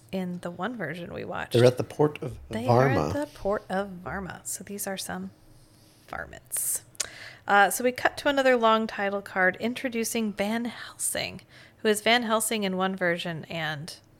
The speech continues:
Speaker 2: Bulwer.
Speaker 1: Bulwer in
Speaker 2: Bulwer.
Speaker 1: Mm.
Speaker 2: The font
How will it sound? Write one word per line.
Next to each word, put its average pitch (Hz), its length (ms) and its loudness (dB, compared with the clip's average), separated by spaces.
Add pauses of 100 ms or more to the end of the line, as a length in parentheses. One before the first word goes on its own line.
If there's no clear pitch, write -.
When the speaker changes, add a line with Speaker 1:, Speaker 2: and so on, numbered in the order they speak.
(100)
Speaker 2:
Bulwer. 120 560 6 (420)
Speaker 1:
Bulwer 202 540 -6 (380)
in 185 200 -6
Speaker 2:
Bulwer. 117 400 0 (280)
Speaker 1:
Mm. 196 100 -10 (1040)
Speaker 2:
The 120 380 6
font 170 800 4